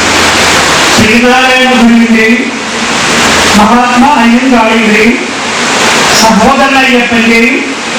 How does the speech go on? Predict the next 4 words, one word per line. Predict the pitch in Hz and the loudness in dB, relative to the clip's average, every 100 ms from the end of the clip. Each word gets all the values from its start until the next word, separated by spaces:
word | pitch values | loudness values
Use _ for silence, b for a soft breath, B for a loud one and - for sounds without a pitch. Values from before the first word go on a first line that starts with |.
| - - - - - - 190 | -6 -4 -2 -2 -2 0 0
ജയന്തികൾ | 214 240 247 247 247 247 180 185 | 2 0 0 2 0 0 -2 0
വരുന്നത് | 202 208 240 240 208 190 143 - - - - 220 240 196 | 0 2 2 2 0 -2 -4 -6 -4 -4 -2 -2 0 2
ഈ | 202 208 | 2 2
ഓണത്തോട് | 214 240 240 254 247 247 | 2 0 0 2 2 2